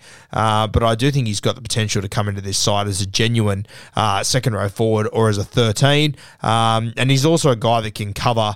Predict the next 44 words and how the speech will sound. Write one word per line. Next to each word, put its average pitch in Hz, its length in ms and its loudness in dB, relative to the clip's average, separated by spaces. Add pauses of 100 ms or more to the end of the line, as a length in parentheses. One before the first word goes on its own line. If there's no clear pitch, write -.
(380)
You 117 100 0
know, 117 60 4
you 117 160 2
probably 143 260 4
would 123 120 2
want 113 160 2
to 98 60 -2
pick 127 240 -4
him 131 140 -4
to 120 80 -2
start 131 400 2
at 131 140 -6
five 127 260 2
eight 139 280 2
or 135 160 4
at 123 100 -4
centre, 151 300 2
but 127 120 -2
if 110 80 -2
you 123 80 4
have 131 140 2 (140)
injuries 127 340 2
during 123 180 2
the 110 80 -4
game 113 240 0
and 104 80 -8
he's 117 160 0
on 107 140 -2
your 101 80 -4
bench, 143 400 0 (320)
you 117 80 -6
could 131 100 2
do 123 160 0
so 143 420 2
much 131 220 2
worse 104 380 0
than 101 120 -6
chucking 98 300 -2
Bryce 95 260 0
Cartwright 95 520 0
into 101 220 0
those 92 260 -2
spots. - 400 -2
So 107 360 2